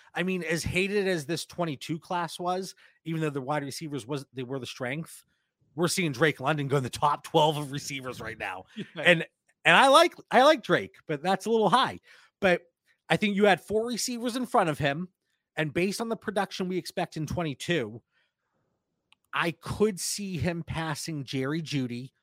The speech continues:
Speaker 1: in A D P next year. Sky Moore, who's going ahead of him, which is a crime.
Speaker 2: Yes.
Speaker 1: DeVonta Smith. Again, if, if the draft capital was different,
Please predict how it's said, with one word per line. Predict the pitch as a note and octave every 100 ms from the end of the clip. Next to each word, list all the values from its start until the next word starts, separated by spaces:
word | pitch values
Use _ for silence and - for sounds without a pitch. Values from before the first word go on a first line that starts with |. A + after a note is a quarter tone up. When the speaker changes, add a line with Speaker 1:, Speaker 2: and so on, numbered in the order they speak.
| _ _ -
Speaker 1:
in | D3
A | C3+ C3+
D | B2+
P | - C#3
next | B2+ A#2 - -
year. | A#2 A#2+ - _ _ _ _ _
Sky | - - D#3 C#3+
Moore, | E3+ F#3 D#3+ E3
who's | D3+ D3+
going | C3 C#3 D3
ahead | C#3 C#3 C3+
of | -
him, | C3+
which | C3 -
is | B2
a |
crime. | - - D#3 C#3 G#2+ G#2+ D3 _ _ -
Speaker 2:
Yes. | B2 - - _ _ _ _ _ -
Speaker 1:
DeVonta | C#3 C3 D3+ E3 G3 G#3
Smith. | - - F3+ F#3 G3+ - - _ _ _ _ _ _ _ _ _ _ _ _
Again, | D#3 D#3 F#3 D#3 C3
if, | D#3 D#3
if | D#3 - _
the | D#3
draft | C3 D#3 E3 F#3 -
capital | F#3+ F#3 F#3 F#3
was | F#3 D3
different, | - F#3 - C3 G#2 -